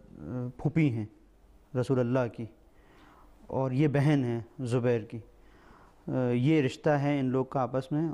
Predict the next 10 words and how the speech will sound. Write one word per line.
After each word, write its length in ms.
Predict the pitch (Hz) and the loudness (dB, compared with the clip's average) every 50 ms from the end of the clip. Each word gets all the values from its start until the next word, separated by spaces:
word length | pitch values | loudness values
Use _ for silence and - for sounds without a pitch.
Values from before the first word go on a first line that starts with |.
| - - - | -6 -8 -8
और 380 | - 80 117 135 147 151 - - - - - 139 | -4 -2 -2 0 -2 -2 -4 -10 -16 -8 -6 -6
अब्दुल्लाह 420 | 139 135 127 127 143 156 165 170 | -4 -4 -2 0 2 4 4 4
इब्न 220 | 175 175 180 180 170 | 2 2 2 0 0
ज़ुबैर, 500 | 156 160 160 147 151 165 165 170 175 165 165 - - - - _ - - - - - - - - - - - - | 2 0 0 2 2 2 2 2 2 0 -4 -8 -16 -20 -20 _ -20 -20 -20 -20 -20 -20 -20 -20 -20 -18 -10 -6
अम, 1160 | 156 147 147 143 143 139 139 139 135 135 135 135 139 139 143 - - - 147 - - - - - - - 170 165 175 - - - - - - - | -2 -2 0 0 0 0 0 0 0 0 0 0 -2 -2 -4 -4 -4 -4 -4 -4 -4 -6 -8 -10 -10 -10 -10 -12 -12 -12 -14 -16 -14 -6 -2 -2
इस 180 | 165 160 - | -2 0 0
उन्वान 320 | 165 160 156 156 156 160 156 | 0 2 2 2 2 0 0
से 180 | - 170 160 | -2 -2 -2
कि, 160 | 151 165 156 151 147 139 135 127 117 117 - - - | 0 0 2 2 2 2 2 0 -2 -4 -8 -12 -14
अम, 440 | - 71 85 120 131 135 139 139 | -12 -8 -6 -2 0 0 0 -2